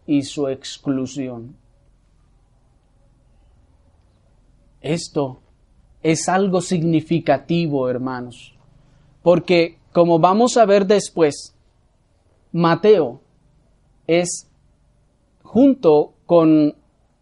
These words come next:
Marcos, quien narra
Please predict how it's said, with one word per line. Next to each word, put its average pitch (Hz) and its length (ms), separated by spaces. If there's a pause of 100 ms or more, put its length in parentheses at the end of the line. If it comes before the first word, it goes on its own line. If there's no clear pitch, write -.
(640)
Marcos, 190 800 (1160)
quien 202 520
narra 202 720